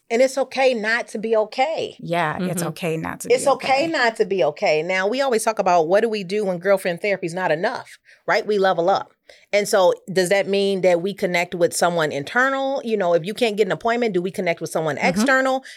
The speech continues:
Speaker 1: You have to talk to someone. And if we need to sit with you or be on a two-way, three-way when you make that call, then we'll do what we need to do to make sure that you get the,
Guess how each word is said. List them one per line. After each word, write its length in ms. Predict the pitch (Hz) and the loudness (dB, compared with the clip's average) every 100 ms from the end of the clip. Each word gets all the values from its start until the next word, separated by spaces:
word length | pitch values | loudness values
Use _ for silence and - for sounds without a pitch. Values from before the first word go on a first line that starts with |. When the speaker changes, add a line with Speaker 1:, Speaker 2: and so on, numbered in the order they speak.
| - | -8
Speaker 1:
You 140 | 220 | -4
have 260 | 220 247 269 | -2 -2 -2
to 80 | 196 | -2
talk 300 | - 226 - | -2 -4 -4
to 80 | 175 | -6
someone. 500 | - 208 196 127 131 | -2 -2 -2 -4 -2
And 180 | 196 185 | 0 0
if 180 | 180 185 | -2 -6
we 140 | 214 | -8
need 320 | 214 214 220 | -6 -6 -8
to 180 | - 220 | -8 -8
sit 320 | 185 - 240 | -6 -6 -4
with 260 | 202 185 - | -2 -2 -2
you 300 | 139 131 147 - - - | -8 -6 -6 -10 -10 2
or 200 | 196 180 | 4 4
be 220 | 160 208 | 0 -2
on 180 | 196 185 | -2 -4
a 60 | |
two-way, 400 | 170 - 233 190 | -4 -4 -2 0
three-way 320 | 175 233 254 190 | -2 -4 -2 -2
when 140 | 180 | -2
you 80 | 185 | -2
make 160 | 170 | -2
that 120 | 165 160 | -2 -2
call, 280 | 254 302 | -2 0
then 160 | 240 190 | 0 0
we'll 120 | 190 | 0
do 180 | 175 214 | -2 0
what 140 | 196 | 0
we 100 | 180 | -2
need 200 | 180 170 | -6 -8
to 80 | - | -8
do 200 | 160 240 | -8 -6
to 120 | 247 180 | -4 -2
make 160 | 156 | -2
sure 160 | - 185 | -2 -2
that 180 | 156 196 | -2 -6
you 80 | |
get 180 | 165 156 | -6 -2
the, 200 | 156 139 | 0 0